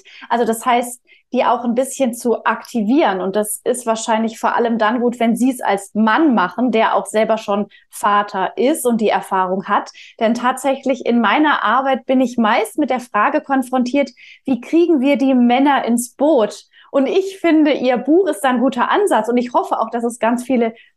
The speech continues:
Männer lesen. Aber kennen Sie auch diesen Gedanken, wie krieg ich die Männer ins Boot? Weil Sie und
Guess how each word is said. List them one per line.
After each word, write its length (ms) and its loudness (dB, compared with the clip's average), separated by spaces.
Männer 340 2
lesen. 440 2
Aber 440 0
kennen 280 2
Sie 140 0
auch 160 -2
diesen 220 -2
Gedanken, 640 0
wie 140 0
krieg 220 -2
ich 160 -4
die 120 2
Männer 420 2
ins 200 -2
Boot? 380 0
Weil 200 0
Sie 380 2
und 280 -2